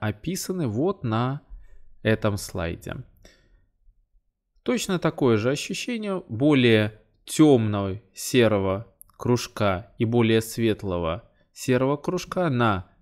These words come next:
белом и черном фоне, соответственно, объясняются точно теми же механизмами.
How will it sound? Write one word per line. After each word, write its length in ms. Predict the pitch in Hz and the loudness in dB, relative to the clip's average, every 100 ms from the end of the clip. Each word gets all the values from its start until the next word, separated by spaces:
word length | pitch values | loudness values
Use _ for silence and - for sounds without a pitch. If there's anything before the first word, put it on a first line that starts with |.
| _ 110 | _ -4
белом 440 | 117 117 98 92 | 2 2 2 -2
и 160 | - 107 | -6 -6
черном 420 | 113 95 87 87 | -4 -4 -6 -10
фоне, 320 | - 90 85 | -10 -12 -12
соответственно, 640 | - - - - 165 165 | -14 -14 -12 -12 -8 -6
объясняются 800 | 110 101 - 101 92 - - - _ _ _ | -4 -6 -8 -8 -8 -10 -16 -16 _ _ _
точно 580 | 123 127 127 160 170 175 - | 2 2 0 -8 -10 -12 -14
теми 380 | - 92 85 | -8 -6 -6
же 160 | 87 101 | -10 -10
механизмами. 880 | 101 - 98 80 - - - - | -12 -12 -14 -16 -16 -18 -18 -18